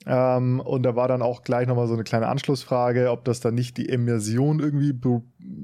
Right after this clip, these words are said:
kaputt macht, wenn man so ganz verschiedene farbige Rüstungen hat.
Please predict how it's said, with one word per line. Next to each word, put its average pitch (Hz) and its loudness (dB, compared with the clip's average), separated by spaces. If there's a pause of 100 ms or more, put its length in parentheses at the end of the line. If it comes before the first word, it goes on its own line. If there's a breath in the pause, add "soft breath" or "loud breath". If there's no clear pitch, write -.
(360)
kaputt 139 -4
macht, 135 -2
wenn 120 -2
man 123 -2
so 120 -6
ganz 123 -4
verschiedene 127 -6
farbige 123 0
Rüstungen 131 -2
hat. 131 -2